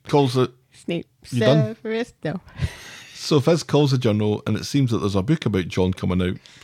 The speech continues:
Speaker 1: called John Snape and the Chamber of Secrets. <laughs>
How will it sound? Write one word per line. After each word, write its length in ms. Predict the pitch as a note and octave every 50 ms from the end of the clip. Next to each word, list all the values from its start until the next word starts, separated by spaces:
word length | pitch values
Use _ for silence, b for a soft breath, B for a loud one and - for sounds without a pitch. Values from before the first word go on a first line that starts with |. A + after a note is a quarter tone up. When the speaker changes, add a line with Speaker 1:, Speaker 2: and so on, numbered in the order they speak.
| B B B B
Speaker 1:
called 240 | - - F2+ E2 E2
John 300 | - A2+ A#2 C#3 D3+ D3+
Snape 420 | - - - G#2 G#2 - - - - b b b b b b
and 220 | E2 F#2 F#2 F2+ E2
the 100 | F2+ F2
Chamber 380 | - - - A2 A2+ G#2 G2+
of 120 | A2 G#2 -
Secrets. 440 | - - C3 - - - - - -
<laughs> 60 | G5